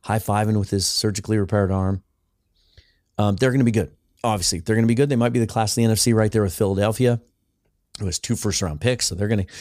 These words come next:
keep rolling on. But the rest of the N F C,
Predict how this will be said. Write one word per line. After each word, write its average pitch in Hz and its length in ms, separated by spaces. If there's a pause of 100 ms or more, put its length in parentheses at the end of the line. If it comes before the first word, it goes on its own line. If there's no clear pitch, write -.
(240)
keep 117 220
rolling 110 220
on. 104 260 (640)
But - 100
the - 80
rest 135 160
of - 60
the 147 100
N 127 80
F 107 80
C, 120 420